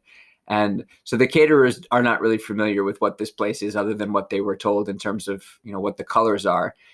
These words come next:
And then a lot of the people who were attending were the artists' fans who were there,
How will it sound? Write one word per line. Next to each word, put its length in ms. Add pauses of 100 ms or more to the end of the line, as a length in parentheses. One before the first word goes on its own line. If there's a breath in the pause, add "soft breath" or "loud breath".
(180 soft breath)
And 120
then 460
a 80
lot 200
of 100
the 120
people 340
who 120
were 100
attending 420
were 140
the 160
artists' 560
fans 500
who 180
were 140
there, 460